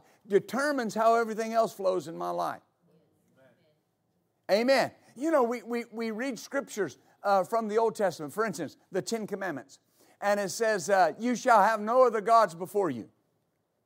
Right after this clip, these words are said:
Right? Well, what that literally says in the Hebrew is, "You'll have no other gods in my presence." Amen.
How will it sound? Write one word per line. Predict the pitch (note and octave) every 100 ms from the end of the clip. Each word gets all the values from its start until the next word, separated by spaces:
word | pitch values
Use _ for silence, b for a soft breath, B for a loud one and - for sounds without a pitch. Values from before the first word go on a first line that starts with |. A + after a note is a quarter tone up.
| _ _ _ A#2
Right? | D#3+ F#3 _ b b b -
Well, | A#3 B3 F#3+
what | C4 C4+
that | C4 A#3
literally | C4+ C4 A#3+
says | - B3+ G3
in | G#3
the | G3
Hebrew | C4+ A3 G#3+ G3+ b b -
is, | G#3 - -
"You'll | A3 C4
have | A3+ B3
no | B3+ C4+
other | B3 A3
gods | A#3 A#3+ E3
in | G3+
my | G#3+ G3
presence." | F#3+ G3+ C#3 G2 _ - - _ _ _ _ _ _ _ _ _ _ _ _ _ _ _ _ _ -
Amen. | A#3 B3+ F3+